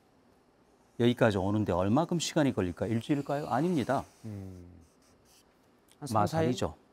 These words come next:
Speaker 1: 이틀입니다.
Speaker 2: 어.
Speaker 1: 제주. 이게 문제예요. 그래서
Speaker 2: 정부가 얼마 전에 평형수도 검사를 한다고 했었거든요.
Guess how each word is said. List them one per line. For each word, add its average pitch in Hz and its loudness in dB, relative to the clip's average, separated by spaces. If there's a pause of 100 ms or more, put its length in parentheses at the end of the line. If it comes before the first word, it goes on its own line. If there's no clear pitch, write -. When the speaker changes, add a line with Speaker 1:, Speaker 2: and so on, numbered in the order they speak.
(1900)
Speaker 1:
이틀입니다. 92 -2 (120)
Speaker 2:
어. 90 -10 (240)
Speaker 1:
제주. 92 -2 (1000)
이게 185 4
문제예요. 92 2 (600)
그래서 117 8
Speaker 2:
정부가 226 10
얼마 208 6
전에 208 6
평형수도 214 2
검사를 156 2
한다고 214 4
했었거든요. 175 2